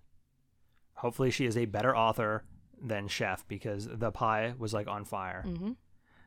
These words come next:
Speaker 1: Can you actually catch things on fire in the oven like that from
Speaker 2: Yeah.
Speaker 1: cooking them too long? Do they catch on fire or they just burn?
Speaker 2: I don't, I don't,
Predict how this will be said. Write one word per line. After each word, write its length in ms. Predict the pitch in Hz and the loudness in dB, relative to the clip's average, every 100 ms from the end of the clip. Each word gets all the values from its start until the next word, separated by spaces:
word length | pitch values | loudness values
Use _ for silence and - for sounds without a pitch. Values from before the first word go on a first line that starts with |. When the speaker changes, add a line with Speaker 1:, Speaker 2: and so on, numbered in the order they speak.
| _ _ _ _ _ | _ _ _ _ _
Speaker 1:
Can 220 | - 170 202 | -2 4 6
you 120 | 196 | 8
actually 440 | 139 143 - 135 | 8 6 4 2
catch 240 | - 123 - | 2 0 2
things 220 | 120 110 | 0 2
on 120 | 110 | 0
fire 360 | - 104 104 101 | 2 2 2 0
in 80 | |
the 80 | 95 | -4
oven 240 | 92 95 90 | -4 -6 -8
like 220 | 90 - | -12 -12
that 280 | 95 92 - _ _ _ - | -12 -12 -14 _ _ _ -6
from 120 | 123 | -4
Speaker 2:
Yeah. 60 | 175 | 4
Speaker 1:
cooking 280 | 139 120 113 | 4 4 -2
them 160 | 104 | -4
too 160 | - 107 | -8 -8
long? 300 | 95 90 90 - _ _ | -8 -10 -14 -20 _ _
Do 60 | 147 | 2
they 80 | 160 | 6
catch 220 | 196 190 | 6 6
on 100 | 190 | 6
fire 260 | 180 185 165 | 8 8 8
or 60 | |
they 120 | 127 | 6
just 300 | 117 127 107 | 4 2 2
burn? 360 | 104 110 92 92 - _ - _ _ _ - - _ - - - - | 2 4 2 -2 -16 _ -20 _ _ _ -20 -20 _ -20 -20 -20 -8
Speaker 2:
I 180 | 170 277 | -4 -2
don't, 300 | 349 370 359 - _ - | 0 -2 -4 -12 _ -2
I 80 | 294 | 0
don't, 200 | 294 | 0